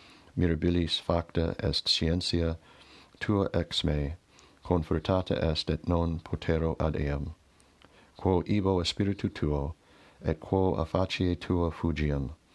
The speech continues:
Si ascendero in caelum, tu illic es, es. Si descendero in infernum,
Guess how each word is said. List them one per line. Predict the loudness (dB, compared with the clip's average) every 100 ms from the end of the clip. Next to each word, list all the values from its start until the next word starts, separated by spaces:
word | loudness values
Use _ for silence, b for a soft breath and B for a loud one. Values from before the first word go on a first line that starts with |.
| B B B B B B
Si | 0 2
ascendero | 0 0 0 2 2 0 0
in | -2
caelum, | 0 0 2 0 -2 -6 -8
tu | -4 -2 0
illic | 0 0 0
es, | 0 -2 -4 -14 _ -2
es. | 0 0 -6 -8 B B B B
Si | -6 -2 0
descendero | 0 0 0 0 0 -2 -4 -2
in | 0
infernum, | 0 0 0 0 0 -2 -4